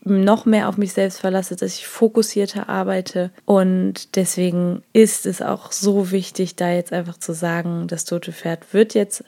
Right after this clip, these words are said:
losgelassen, ich steige ab. So weh das tut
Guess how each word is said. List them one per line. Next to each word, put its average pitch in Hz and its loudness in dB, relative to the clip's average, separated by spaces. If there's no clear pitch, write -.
losgelassen, 190 6
ich - -8
steige 196 2
ab. - -4
So 214 0
weh 226 10
das 226 2
tut 190 -4